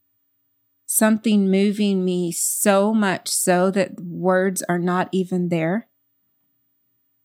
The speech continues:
it all is. I no longer need to say,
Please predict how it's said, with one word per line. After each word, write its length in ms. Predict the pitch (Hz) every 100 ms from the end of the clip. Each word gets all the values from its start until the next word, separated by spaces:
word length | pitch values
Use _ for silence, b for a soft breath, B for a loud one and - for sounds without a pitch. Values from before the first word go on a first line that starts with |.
| _ _ _ _ _ _ _ _ _ _
it 160 | - 208
all 240 | 220 214
is. 480 | 208 185 - - - _ _ _ _ _ _ _ _ _ _ _ _ _ _ _ _ _ _ _ _
I 140 | - 208
no 260 | 214 214
longer 380 | 214 214 202 190
need 400 | 196 220 240 208
to 180 | - 185
say, 680 | - 196 175 170 170 175